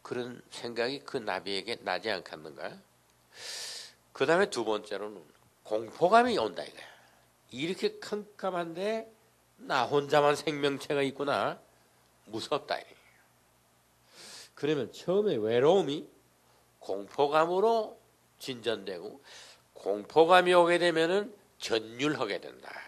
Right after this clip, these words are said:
몸을 떨게 된다. 우리 인간의 실존이 바로 그런 것이다. 여러분, 남자 여자 만나서 결혼해서 사는 거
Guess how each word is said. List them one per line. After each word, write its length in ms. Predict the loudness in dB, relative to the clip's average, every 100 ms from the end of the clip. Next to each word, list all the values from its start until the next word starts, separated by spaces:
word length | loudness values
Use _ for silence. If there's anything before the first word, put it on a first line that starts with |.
| -18 -20 -2
몸을 300 | 0 2 0
떨게 400 | -2 -2 0 -4
된다. 320 | -6 -18 -16 -16 -16 -18 -20 -20 _ _ _ _ -20 -20 -16 -2
우리 260 | 4 4
인간의 380 | 4 4 4 4
실존이 540 | 0 -4 -4 -4 -4
바로 260 | -4 -4 -4
그런 220 | -6 -8
것이다. 300 | -8 -14 -14 -16 -20 _ _ _ _ _ _ _ _ _ _ _ _ -20 -20 -16 -8
여러분, 300 | -6 -6 -12 -18 _ _ _ -20 -18 -16 -16 -18 -20 -10
남자 460 | 4 4 6 6 8
여자 300 | 6 4 2
만나서 580 | 2 0 2 0 0 -6
결혼해서 640 | -2 0 0 -2 -4 -6
사는 440 | -6 -6 -6 -8 -4
거 300 | -4 -4